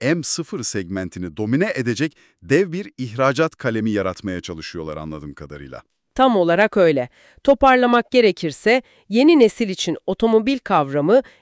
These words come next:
Speaker 2: geri dönülmez bir şekilde şekil değiştiriyor diyebiliriz.
Speaker 1: Kesinlikle katılıyorum.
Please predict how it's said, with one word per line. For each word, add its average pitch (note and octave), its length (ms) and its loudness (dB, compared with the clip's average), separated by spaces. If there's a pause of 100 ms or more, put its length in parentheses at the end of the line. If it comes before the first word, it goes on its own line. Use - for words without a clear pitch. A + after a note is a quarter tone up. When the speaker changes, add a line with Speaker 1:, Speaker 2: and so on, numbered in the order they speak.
(120)
Speaker 2:
geri A#3+ 300 2
dönülmez B3+ 600 4
bir F#3+ 100 -2
şekilde E3+ 500 -2
şekil G#3 500 -2
değiştiriyor F#3+ 880 0
diyebiliriz. D3 720 -2 (280)
Speaker 1:
Kesinlikle G#2+ 520 -6
katılıyorum. D#2 460 -14